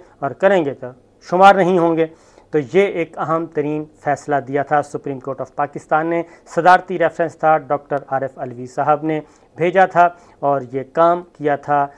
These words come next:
साबिक वज़ीर आज़म इमरान ख़ान ने, जिनको हटाने के लिए एक लंबी चौड़ी साजिश की गई,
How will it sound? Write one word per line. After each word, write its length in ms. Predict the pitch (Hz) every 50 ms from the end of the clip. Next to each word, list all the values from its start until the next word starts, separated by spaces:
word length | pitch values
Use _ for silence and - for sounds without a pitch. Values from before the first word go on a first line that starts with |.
| _ _ _
साबिक 460 | - - - 170 160 147 160 156 - -
वज़ीर 280 | 127 135 135 143 143 139
आज़म 320 | 135 135 131 131 139 139 143 -
इमरान 360 | 139 135 127 135 135 135 135 127
ख़ान 300 | - - 175 180 180 190
ने, 260 | 190 190 190 185 190 - - _ _ -
जिनको 540 | 123 147 170 170 165 165 - 156 151 151 151
हटाने 440 | 123 - 123 - 170 180 180 170 151
के 160 | - 151 143
लिए 380 | 139 139 131 147 151 151 151 - - _ _ -
एक 220 | 151 147 143 143 - 127
लंबी 500 | 131 143 160 170 160 151 156 165 165 165
चौड़ी 440 | 156 - - 147 147 151 151 151 139
साजिश 480 | - - - 147 147 156 160 156 -
की 180 | - - 160 156
गई, 220 | 156 165 160 160